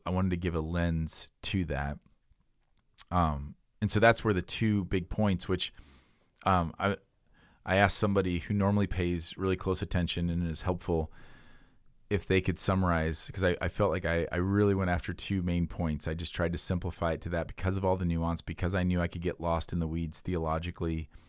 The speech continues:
And, um, they were not able to, uh,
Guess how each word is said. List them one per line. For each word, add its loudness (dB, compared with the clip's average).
And, 2
um, 0
they 2
were 6
not 2
able -4
to, -6
uh, 0